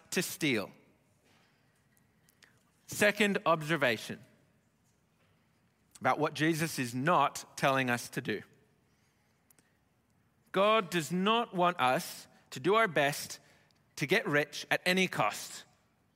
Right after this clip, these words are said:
to give up our morals, our friends, betray them, whatever.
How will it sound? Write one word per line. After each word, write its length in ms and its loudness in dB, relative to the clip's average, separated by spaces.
to 100 -8
give 160 2
up 200 2
our 160 4
morals, 800 0
our 60 -8
friends, 520 0
betray 420 0
them, 180 0
whatever. 420 0